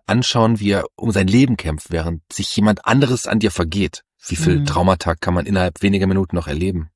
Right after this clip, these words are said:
Speaker 2: Ja. Und Günther Hausotter bekommt das auch noch alles mit.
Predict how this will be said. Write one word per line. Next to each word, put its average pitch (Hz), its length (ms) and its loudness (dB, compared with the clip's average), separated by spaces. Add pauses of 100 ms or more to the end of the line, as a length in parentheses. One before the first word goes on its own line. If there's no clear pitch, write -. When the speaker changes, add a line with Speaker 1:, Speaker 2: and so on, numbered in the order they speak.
(100)
Speaker 2:
Ja. 147 340 -6 (760)
Und 156 280 -6
Günther 170 320 0
Hausotter 170 540 2
bekommt 175 460 -2
das 180 160 -2
auch 151 140 -2
noch 160 140 -8
alles 143 320 -6
mit. - 320 -12